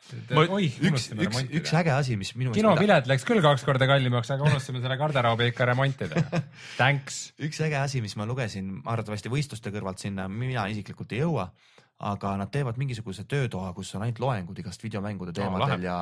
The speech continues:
Speaker 3: ja indie-mängude, indie-arendajad seal räägivad ja mis, mis ongi nagu siuke vestlusruum,
Speaker 2: Mhm.
Speaker 1: Okei.
Speaker 3: mis, mis tegelikult võib päris, päris äge olla. Aga, aga noh, see on jälle see, et tegu on ikkagi suure nagu
Speaker 2: On.
Speaker 3: ettevõtmisega, et seal
Speaker 2: Et see algus on kell üheksa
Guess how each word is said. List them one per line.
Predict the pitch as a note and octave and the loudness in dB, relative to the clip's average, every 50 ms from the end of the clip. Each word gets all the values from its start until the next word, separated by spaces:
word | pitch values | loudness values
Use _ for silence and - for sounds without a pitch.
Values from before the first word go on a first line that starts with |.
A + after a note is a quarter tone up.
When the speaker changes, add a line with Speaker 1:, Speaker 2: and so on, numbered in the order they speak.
| F2 F2 F2+ F2 F2 | -2 -2 -2 -4 -4
Speaker 3:
ja | G2 G2 | -4 -2
indie-mängude, | G#2+ B2 B2+ A2+ A2+ G2 G2 G2 G2 F#2 F#2 F2 F#2 | -2 -2 0 0 0 0 0 -2 -2 -2 -4 -4 -4
indie-arendajad | G2 A#2+ B2+ A2+ A2+ A2 A2 A2 G#2+ F#2+ G2+ F#2+ F#2 - - | -4 -2 -2 -2 0 -2 0 -2 -2 -4 -4 -6 -6 -4 -6
seal | G2 F#2 G2+ | -6 -4 -2
räägivad | G2+ G2+ F#2 F#2 F2+ F#2 F2+ E2+ | -4 -4 -4 -6 -6 -6 -6 -6
ja | F#2+ F2+ | -6 -4
mis, | F#2 G2+ F#2+ - - - - - - - | -4 -4 -6 -8 -10 -14 -18 -20 -20 -16
mis | - - - D3 | -10 -4 0 0
ongi | D#3 C#3+ A#2 | 0 0 0
nagu | G#2+ G#2+ G2+ G#2 | -4 -4 -4 -6
siuke | A2+ A#2 - B2 B2 C3 B2 - - | -6 -4 -2 -2 -2 -4 -4 -8 -6
vestlusruum, | - F3 F#3+ F#3 - - D3+ D3+ D3+ G2+ F#2+ F2 E2+ - _ _ _ | -4 -2 -2 -2 -2 -2 0 2 2 2 0 -2 -6 -12 _ _ _
Speaker 2:
Mhm. | _ - A2+ | _ -12 -8
Speaker 1:
Okei. | A#2 A2+ | -4 -2
Speaker 3:
mis, | G#2+ A2+ D3 - | -2 -2 -4 -4
mis | B2 A2 - | -6 -6 -2
tegelikult | - D#3 D#3 D3 A#2+ G2+ F#2+ F#2 - F#2+ - | 0 2 2 2 2 0 -2 -6 -8 -8 -6
võib | G#2 A2+ A#2 G#2 G#2+ - | -4 -2 -2 -2 -2 0
päris, | - B2 B2+ A#2+ A#2 A2 - | 0 0 2 2 0 -4 -4
päris | B2+ B2 A#2 A2+ | -4 -4 -2 -2
äge | C3+ B2+ A#2 G2+ | -2 -2 -2 -2
olla. | F#2+ F#2+ F#2 F#2 F#2 F2+ - - - - - - - | -2 -2 -4 -4 -6 -8 -10 -14 -20 -20 -20 -14 -6
Aga, | - A2 G#2+ A2 G#2+ G#2 G#2 - - - - - | -4 -4 -2 0 0 0 -2 -2 -8 -14 -18 -10
aga | - A#2+ A2+ A2+ A#2 | -8 -6 -4 -2 -2
noh, | B2 A#2+ | -2 0
see | - D#3 D3+ | 0 0 0
on | D3+ | 0
jälle | D#3+ D#3+ D3 C3+ | 0 0 0 0
see, | D3+ D3 B2 | -2 -2 -2
et | A2+ - - _ - | -4 -6 -12 _ -4
tegu | D#3+ D#3 C3 B2 | -2 -2 0 0
on | A2 A2+ | -2 -2
ikkagi | B2+ - A#2+ G#2+ G#2+ | -2 -4 -4 -8 -8
suure | G#2+ - E3 E3+ D#3+ A#2+ G2 G2 | -4 -4 -2 -2 0 -2 -2 -4
nagu | F#2 F#2 F#2 F2 F#2 F#2+ F#2+ | -4 -6 -8 -8 -6 -6 -4
Speaker 2:
On. | G2 A#2+ | -4 -4
Speaker 3:
ettevõtmisega, | G#2+ G#2 G#2 G2+ G2+ A#2+ B2 - F#2+ G2+ F#2+ F2+ F2+ F#2 | -4 -4 -4 -4 -4 -4 -4 -6 -6 -6 -6 -4 -4 -6
et | F#2+ | -6
seal | - G#2+ G#2 G2+ G2+ G2 F#2+ F#2 F2+ _ _ - _ _ - | -6 -6 -6 -4 -4 -6 -8 -8 -10 _ _ -20 _ _ -8
Speaker 2:
Et | A#2 A2+ - | -8 -6 -2
see | - D3+ D3 | 0 2 6
algus | - G#3+ A3+ A3+ D#3+ C#3+ D3+ | 6 6 6 4 2 2 2
on | C#3+ C#3 C#3 | 4 4 4
kell | C3+ D3 D3 C#3+ C#3+ C#3+ C#3 C#3+ | 2 2 2 2 2 2 4 4
üheksa | C#3+ D#3+ A3 A#3 G3 C3+ - - - - C#3 | 4 4 4 4 2 0 0 -4 -4 -2 0